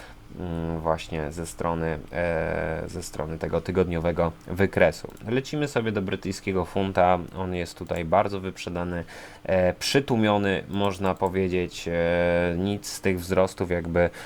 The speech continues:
nie wyszło. Z-, w dalszym ciągu mamy oczywiście reakcje na te wszystkie brexitowe, e, informacje i moim zdaniem będzie szansa na kontynuację spadków. Jakikolwiek rajd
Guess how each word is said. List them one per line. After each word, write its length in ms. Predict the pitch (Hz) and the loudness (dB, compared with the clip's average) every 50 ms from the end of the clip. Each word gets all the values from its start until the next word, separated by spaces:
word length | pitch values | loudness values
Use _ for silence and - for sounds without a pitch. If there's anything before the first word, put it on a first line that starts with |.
| - - - - 98 | -16 -16 -12 -4 0
nie 220 | 95 95 95 95 | 2 4 4 4
wyszło. 680 | 90 107 107 104 - - 98 98 95 92 92 90 90 87 | 6 4 2 2 0 2 6 6 8 8 6 4 2 0
Z-, 320 | 85 - 87 85 82 82 | -4 -10 -10 -10 -10 -10
w 100 | 82 85 | -14 0
dalszym 460 | 87 98 95 95 95 - - 92 90 | 4 4 4 4 2 -2 -8 -10 -8
ciągu 340 | - - 92 92 92 90 90 | -6 -4 -4 -4 -2 -4 -4
mamy 280 | 87 87 87 87 90 87 | -4 -4 -6 -4 -4 -4
oczywiście 680 | 87 85 - - 85 87 90 85 - - 92 90 87 | -6 -6 -8 -8 -8 -8 -8 -10 -6 -4 0 0 2
reakcje 600 | 87 95 95 - - 98 101 - - - - 90 | 2 0 -2 0 0 -2 -2 -2 -10 -8 -8 -6
na 160 | 87 90 87 | -6 -6 -8
te 140 | 85 - 87 | -6 -8 -10
wszystkie 440 | - - - 92 - - - 92 85 - - - - - - - - | -10 -8 -12 -12 -10 -6 -4 -4 -4 -6 -12 -18 -20 -20 -18 -10 -8
brexitowe, 1040 | 92 85 92 104 107 117 117 - - - 101 87 - 107 104 98 101 101 95 92 - - - - - - - - 85 | -4 0 2 4 4 2 2 0 -6 -8 -8 0 4 4 4 6 4 2 2 2 -2 -8 -20 -20 -20 -20 -18 -12 -8
e, 440 | 98 95 95 95 95 95 95 92 - - | -6 -4 0 0 2 2 0 -2 -4 -4
informacje 880 | 107 107 98 - - 101 95 92 95 92 92 92 - - - 95 92 82 - - | -6 -6 -6 0 2 2 2 4 2 0 0 0 -4 -2 0 0 0 0 -4 -6
i 200 | - 117 123 127 | -4 0 0 2
moim 380 | 120 110 107 104 101 104 104 | 2 2 2 2 2 0 0
zdaniem 720 | 98 92 98 98 95 95 95 98 95 95 95 95 92 90 90 | -2 4 4 4 6 6 2 0 0 0 0 -2 -2 0 0
będzie 540 | 95 92 95 98 95 92 90 95 92 92 92 | 2 2 2 2 0 0 2 4 4 4 2
szansa 600 | - - - 92 92 92 90 - - 90 90 87 | 0 -2 0 2 0 0 -2 -2 0 0 2 2
na 320 | 85 87 90 90 92 95 | 0 0 0 0 0 0
kontynuację 960 | 92 - - 92 90 85 - 92 92 90 90 90 92 90 90 - - - 90 87 | 0 -2 -4 -6 -6 -4 -6 -4 -4 -2 2 4 4 4 4 2 -4 -6 -6 -6
spadków. 640 | - - - - 101 98 98 - - - 85 80 - | -6 -10 2 6 6 6 6 2 -4 -14 -14 -8 -6
Jakikolwiek 840 | 90 87 - - 95 - - 117 117 117 113 110 113 107 104 - | -8 -8 -6 -12 -12 -4 2 4 4 4 4 2 0 -2 0 2
rajd 400 | 104 101 101 101 101 95 - - | 2 4 4 4 2 -2 -6 -18